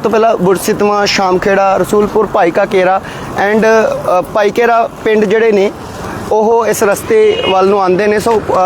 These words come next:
ਅ, ਜਿਹੜੀਆਂ ਪਿੰਡਾਂ ਨੂੰ ਜਿਹੜੀਆਂ ਬੱਸਾਂ ਨੇ ਉਹ ਇਸ ਰਸਤੇ ਤੋਂ ਹੋ ਕੇ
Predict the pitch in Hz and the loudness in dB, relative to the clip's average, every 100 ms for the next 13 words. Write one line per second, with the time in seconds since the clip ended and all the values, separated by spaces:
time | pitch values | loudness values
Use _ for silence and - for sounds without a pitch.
0 | 185 185 202 226 214 - - 240 247 262 | 2 2 2 0 -2 -6 -6 0 2 4
1 | 269 269 247 254 214 190 208 208 165 131 | 4 2 2 2 0 -2 0 0 0 -2
2 | - 202 - 208 220 208 - 226 220 190 | 0 0 0 0 0 -2 0 0 0 0
3 | 185 - 208 | 0 0 -2